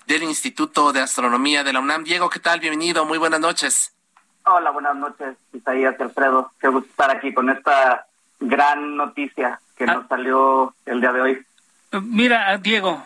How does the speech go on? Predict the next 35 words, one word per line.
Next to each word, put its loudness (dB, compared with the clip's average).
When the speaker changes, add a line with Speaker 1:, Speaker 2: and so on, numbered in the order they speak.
Speaker 3:
eh, -2
gracias. -2
Bueno, -2
eh, -2
dice, 2
"Estados 0
Unidos -2
puede 0
hacer 0
grandes -2
cosas". -2
Sí, 2
sí -4
puede 0
hacer -2
grandes -4
cosas. -4
Está 0
bien, -2
ellos -2
alardean 0
de 2
lo -4
que 0
hacen, -4
pero 0
bueno, 0
lo 0
importante -2
acá -2
es -6
que -4
las -2
imágenes -2
son 0